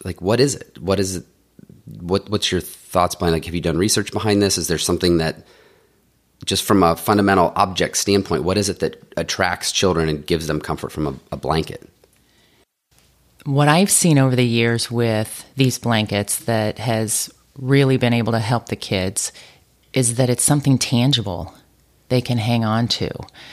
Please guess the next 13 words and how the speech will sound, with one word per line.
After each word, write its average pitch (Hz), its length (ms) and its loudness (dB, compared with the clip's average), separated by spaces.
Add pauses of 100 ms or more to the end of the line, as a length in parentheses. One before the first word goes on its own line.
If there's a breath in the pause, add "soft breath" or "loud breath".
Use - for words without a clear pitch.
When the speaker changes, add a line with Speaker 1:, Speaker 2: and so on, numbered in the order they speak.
(300 loud breath)
Speaker 2:
Um, 113 300 -4
it's, - 300 -4
it's - 360 -4
what 123 220 -2
they 120 160 2
can, 117 460 -2
they 120 120 4
know 117 260 4
is 120 200 0
theirs. 104 640 0 (920 loud breath)
They 127 260 4
know 120 420 2
that, 110 640 -2